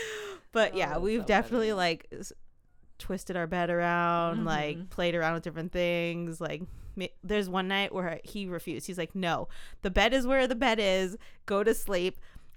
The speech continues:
Speaker 1: And I was like, "It ha-, we have to flip it the other way. It has to be flipped the other way." And he's like, "No, just go to bed." So I took my pillow and I put it down by his feet and I slept the <laughs> opposite direction. And I was like,
Speaker 2: Oh,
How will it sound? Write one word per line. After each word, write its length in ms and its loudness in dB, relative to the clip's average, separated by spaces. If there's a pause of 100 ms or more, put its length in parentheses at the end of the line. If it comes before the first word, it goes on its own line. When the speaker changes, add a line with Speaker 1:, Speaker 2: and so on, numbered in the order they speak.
Speaker 1:
And 80 -6
I 40 0
was 100 -2
like, 140 -6 (100)
"It 80 -10
ha-, 340 -8
we 140 -8
have 120 -12
to 80 -8
flip 260 -2
it 80 -4
the 80 -2
other 160 -2
way. 140 -4
It 140 -4
has 220 2
to 60 -8
be 80 -2
flipped 180 -4
the 80 -2
other 160 -2
way." 160 -2
And 100 -8
he's 160 -4
like, 180 -2 (140)
"No, 380 4 (300)
just 220 0
go 140 6
to 120 8
bed." 320 2 (180)
So 260 2
I 200 2
took 280 -2
my 140 2
pillow 400 6
and 160 0
I 60 2
put 160 2
it 100 0
down 160 0
by 120 4
his 200 0
feet 300 -4
and 100 0
I 80 0
slept 320 -4
the 180 4 (300)
<laughs> 300 -12
opposite 440 0
direction. 520 2
And 100 0
I 60 0
was 100 -2
like, 160 -4
Speaker 2:
Oh, 160 -10